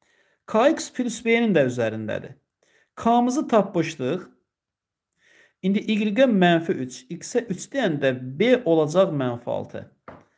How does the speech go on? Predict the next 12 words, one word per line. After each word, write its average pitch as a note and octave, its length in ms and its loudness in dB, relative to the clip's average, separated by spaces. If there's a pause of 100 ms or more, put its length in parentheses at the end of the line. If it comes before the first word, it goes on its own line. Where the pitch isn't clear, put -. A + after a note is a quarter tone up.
(240)
B-mizi B3 500 2
də C3+ 140 -2
tapdıq. - 400 -8 (320)
B, D3+ 300 0 (340)
S - 400 -2 (140)
və E3 100 2 (160)
K-nın D3 480 -4
cəmi A#2+ 540 -4 (680)
eləyəcək, D3+ 800 0 (300)
deməli, C#3+ 340 -4
mənfi B2+ 400 -4
səkkiz. - 560 -14